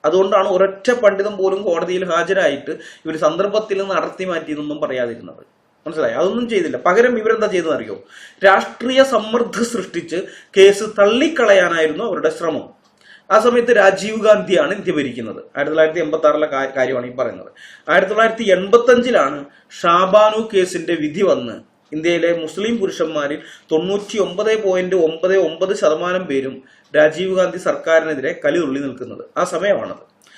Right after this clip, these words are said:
അതുകൊണ്ട് രാഷ്ട്രീയ സമ്മർദ്ദം വളരെ ഫലപ്രദമാകുമെന്ന് മുസ്ലിങ്ങൾ ചിന്തിച്ചു. കാരണം ഈ മുസ്ലിങ്ങളൊന്ന് തണുപ്പിക്കാൻ വേണ്ടി രാജീവ് ഗാന്ധി ഒരു പക്ഷേ ഇടപെട്ടേക്കാം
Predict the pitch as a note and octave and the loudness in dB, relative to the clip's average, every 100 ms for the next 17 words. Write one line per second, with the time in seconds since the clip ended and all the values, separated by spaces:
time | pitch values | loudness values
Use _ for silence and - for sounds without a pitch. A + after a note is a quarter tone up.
0 | - - E3 A3+ A3+ G3 F#3+ - A#3 A#3 | -18 0 2 4 4 4 2 -2 2 2
1 | A3 G#3+ G#3 A3 G#3 F#3+ G3+ G#3 F3 F3+ | 2 -4 -4 -4 2 4 4 2 0 -2
2 | - F#3 G#3 G3+ F3+ F3 E3+ G3 G3+ F#3 | -2 -2 0 0 0 -6 -8 -8 -8 -6
3 | F#3+ F#3+ G3+ G#3+ A3 - A#2+ - _ _ | -4 -4 -6 -8 -12 -12 -14 -14 _ _
4 | _ _ _ _ - F3 F#3+ F#3+ - - | _ _ _ _ -2 -2 0 -6 -10 -20
5 | _ F3 F3+ - G3+ G#3+ G#3 G#3+ G#3 F#3 | _ -6 -6 -4 -4 -2 -4 -2 -2 -2
6 | F#3+ G3+ G#3 F#3 C3+ C3+ F#3 - _ _ | -6 2 2 2 -6 -8 -12 -20 _ _
7 | - D3+ E3 F#3+ F3+ C#3+ D3 C#3+ C#3 D#3 | 4 4 4 0 2 0 -2 -4 -6 -4
8 | D#3+ - D3 D3 - C3+ B2 C3 | -6 -2 2 2 2 -2 0 -2